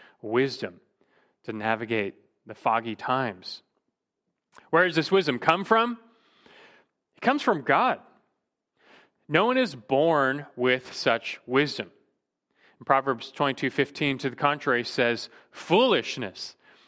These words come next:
is bound up in the heart of a child." Later, all are able to acquire knowledge by study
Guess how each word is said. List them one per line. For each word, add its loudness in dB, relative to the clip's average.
is -8
bound 0
up -2
in -8
the -4
heart 0
of -10
a -16
child." -2
Later, 4
all 6
are 4
able 2
to 2
acquire 2
knowledge 0
by 4
study 0